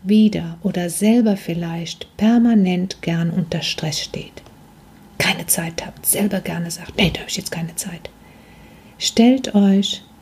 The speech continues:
einfach mal die fünfzigtausend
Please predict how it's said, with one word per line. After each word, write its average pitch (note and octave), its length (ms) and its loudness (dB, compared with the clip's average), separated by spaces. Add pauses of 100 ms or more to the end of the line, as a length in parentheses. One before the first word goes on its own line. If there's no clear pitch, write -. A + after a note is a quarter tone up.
(280)
einfach F3+ 520 0
mal D#3 360 -2 (520)
die D#3+ 120 0
fünfzigtausend - 1300 -6